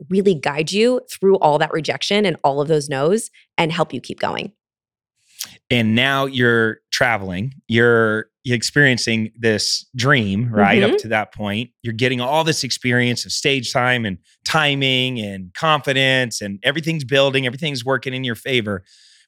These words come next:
Speaker 2: What happens? One day it just runs its course and they're like, "Hey, we're done with the show." Or do you say, "Hey, I'm leaving. I got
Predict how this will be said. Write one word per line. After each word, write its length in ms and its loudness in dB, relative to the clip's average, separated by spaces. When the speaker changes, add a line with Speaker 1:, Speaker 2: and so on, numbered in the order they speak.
Speaker 2:
What 360 0
happens? 420 -2
One 180 0
day 400 0
it 160 -6
just 180 -10
runs 200 0
its 120 -6
course 280 0
and 80 -6
they're 80 -2
like, 200 -2
"Hey, 140 0
we're 140 -2
done 180 0
with 120 -6
the 80 -4
show." 320 2
Or 160 2
do 120 -6
you 120 0
say, 280 -2
"Hey, 220 0
I'm 180 -2
leaving. 400 -4
I 80 2
got 240 -2